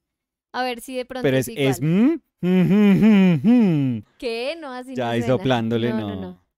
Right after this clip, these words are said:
Speaker 1: Eh, Rosalind Dior
Speaker 2: Oh, la l-,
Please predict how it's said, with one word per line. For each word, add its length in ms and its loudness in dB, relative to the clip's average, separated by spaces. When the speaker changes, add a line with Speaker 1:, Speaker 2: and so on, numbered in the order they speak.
Speaker 1:
Eh, 600 -4
Rosalind 720 -4
Dior 460 -20
Speaker 2:
Oh, 220 -6
la 260 -6
l-, 240 -12